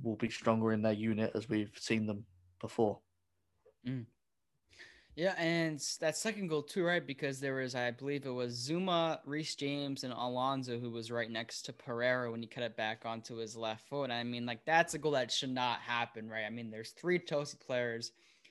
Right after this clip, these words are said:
Speaker 2: behind the ball. Mendy's in the middle of his goal, where it's, it's where he should be because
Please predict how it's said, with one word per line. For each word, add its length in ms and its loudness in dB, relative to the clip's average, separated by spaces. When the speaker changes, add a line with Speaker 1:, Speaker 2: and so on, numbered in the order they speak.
Speaker 2:
behind 460 2
the 60 0
ball. 500 0
Mendy's 540 4
in 80 0
the 100 2
middle 360 4
of 100 -2
his 220 -4
goal, 480 -2
where 200 0
it's, 380 -6
it's 220 -12
where 160 2
he 100 4
should 300 6
be 180 -2
because 600 -2